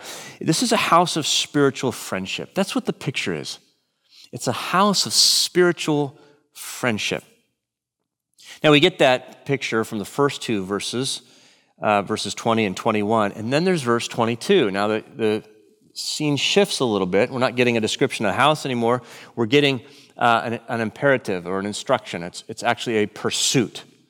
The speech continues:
So let me talk about the pursuit. He says, "The pursuit, the pursuit is,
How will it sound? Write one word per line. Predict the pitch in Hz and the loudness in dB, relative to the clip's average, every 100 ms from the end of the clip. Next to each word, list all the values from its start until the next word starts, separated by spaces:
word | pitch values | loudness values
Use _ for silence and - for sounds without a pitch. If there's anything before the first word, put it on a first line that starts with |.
| _ _ _ _ | _ _ _ _
So | - - | -2 4
let | 180 | 6
me | |
talk | 170 151 | 6 4
about | 143 | 4
the | 135 | 0
pursuit. | 123 131 - 123 | -4 -4 0 0
He | |
says, | 107 139 | 0 -2
"The | 147 | -2
pursuit, | - 151 135 - 226 151 139 - - - _ _ _ _ - | -2 -2 -2 2 4 4 0 -10 -20 -20 _ _ _ _ -8
the | - | -4
pursuit | 135 120 - 262 | -2 0 2 4
is, | 226 | 4